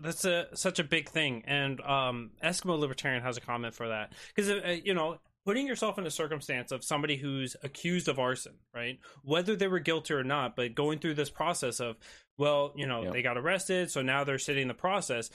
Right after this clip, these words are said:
Speaker 1: It's similar to kind of like what the difference between bird flu and swine flu would be. And that is, of course, that,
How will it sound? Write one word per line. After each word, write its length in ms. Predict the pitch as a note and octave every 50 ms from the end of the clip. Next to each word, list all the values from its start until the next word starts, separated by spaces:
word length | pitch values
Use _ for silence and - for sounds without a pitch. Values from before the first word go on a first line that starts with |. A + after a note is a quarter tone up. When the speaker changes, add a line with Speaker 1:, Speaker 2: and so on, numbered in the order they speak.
| - - -
Speaker 1:
It's 180 | - F3 E3+ -
similar 440 | - - A3 A#3+ C4 C4 B3 A3+
to 400 | G3+ - - - F#3+ F#3 F3+ F3+
kind 320 | F3 - F3 E3+ E3 E3+ E3+
of 180 | E3 D3 -
like 240 | D#3 D3 C#3+ C#3 -
what 200 | C#3+ C#3 C#3+ C#3
the 60 | D3+
difference 340 | C3+ C#3 C3 - C#3+ C3 -
between 180 | - - C#3 B2
bird 240 | - B2 A#2+ A#2 A2+
flu 240 | - - C3 A#2+
and 100 | A#2 A2
swine 300 | - - E3 F#3 G#3+ G3+
flu 180 | F3+ - - A2
would 180 | G#2+ G#2 F#2 -
be. 220 | F#2+ E2+ - - -
And 160 | C3+ C3 C3+
that 120 | C3 B2+ B2+
is, 160 | C3 B2 -
of 60 | A#2+
course, 320 | - - C3+ B2 A#2 A2+ -
that, 300 | B2 A2 G#2+ G#2+ -